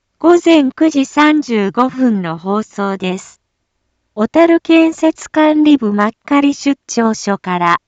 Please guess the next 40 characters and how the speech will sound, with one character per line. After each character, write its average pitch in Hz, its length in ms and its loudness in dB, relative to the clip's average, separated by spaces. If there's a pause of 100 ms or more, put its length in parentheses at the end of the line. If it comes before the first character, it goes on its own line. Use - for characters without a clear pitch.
(320)
道 330 300 2
路 262 160 2
の 202 160 -2
通 277 340 -2
行 277 280 0
止 269 160 0
め 262 180 0
の 240 160 0
お 220 80 -2
知 - 180 -6
ら 214 140 -4
せ 196 220 -8
で 185 200 -4
す。 - 300 -20 (800)
暴 277 260 4
風 349 300 2
雪 247 420 -4
の 185 160 -2
た 185 220 -4
め、 175 260 -4 (360)
道 294 280 2
道 349 280 4
倶 330 220 -2 (120)
知 240 100 -6
安 196 240 -2
京 247 300 -2
極 247 240 -2
線 208 440 -4
は、 185 220 0 (380)
本 349 260 0
日 262 380 -4
午 302 180 0
前 247 320 -2
九 277 180 -4
時 226 160 -4
三 240 360 0
十 262 200 -2 (120)
分 202 260 -4
よ 170 180 -6
り 156 220 -8